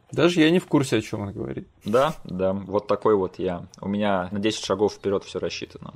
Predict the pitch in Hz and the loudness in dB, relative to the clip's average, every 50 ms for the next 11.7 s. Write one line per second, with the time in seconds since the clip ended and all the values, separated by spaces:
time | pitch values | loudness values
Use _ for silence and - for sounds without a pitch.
0 | - - 110 117 120 - - 196 208 208 185 143 131 131 - - - 117 110 107 | -10 -4 -2 0 2 4 4 4 4 4 4 4 2 0 0 2 2 2 4 4
1 | 107 101 101 107 127 143 139 - - - 110 104 104 95 107 123 151 160 - - | 4 4 4 4 4 2 2 0 -8 -4 -4 -2 -2 2 2 4 4 4 2 -2
2 | 104 95 95 - 104 110 110 - - 107 101 95 90 104 101 110 117 123 127 113 | -4 -4 0 2 2 2 2 0 -4 -4 -4 -4 -4 -4 0 2 2 2 2 2
3 | 95 98 92 90 90 - 110 90 - 101 95 - - 107 117 - - 101 - 92 | -2 -4 -4 -4 -4 -4 -6 -4 -2 -2 -2 0 0 0 0 2 0 -2 -2 -2
4 | - 104 95 98 98 - 107 107 104 98 92 98 95 101 101 - - 120 113 107 | -4 -2 -2 -2 0 2 2 4 4 4 4 2 -2 -2 -2 0 -2 -2 0 0
5 | 107 - - - - - - 127 123 - - - - _ _ - - 165 170 - | 0 2 2 2 2 0 0 -2 -2 -2 -4 -10 -12 _ _ -14 -12 -12 -10 -10
6 | - - - - - 120 104 107 107 110 117 123 113 123 117 110 104 98 98 95 | -10 -8 -6 -4 -4 -2 0 0 2 2 2 2 2 0 -4 -4 -4 -6 -6 0
7 | 101 120 123 110 98 90 - - - - 110 113 139 151 143 - - 95 85 - | 2 2 4 4 2 0 -4 -10 -8 -4 0 0 2 0 0 -2 -4 -4 -6 -6
8 | - - - - - 95 95 92 92 92 92 101 117 120 120 110 - - 107 - | -12 -18 -20 -12 -8 -6 -4 -4 -4 -4 0 2 2 2 2 0 -2 -2 0 2
9 | 123 110 101 - - 113 98 113 104 - - 123 135 135 120 - - 90 90 98 | 4 4 4 2 0 -2 -2 -2 -2 0 0 0 2 0 0 -2 -4 -6 -2 -2
10 | 98 - - 107 - - 120 123 - 104 98 - - 113 107 107 104 - - 101 | -2 -2 -2 -8 -4 0 0 0 2 0 -2 0 2 2 2 2 2 0 -2 -4
11 | 101 101 - 113 127 127 120 101 - - 95 95 92 - | -4 -2 0 0 2 2 2 0 0 -2 -2 -2 -2 -2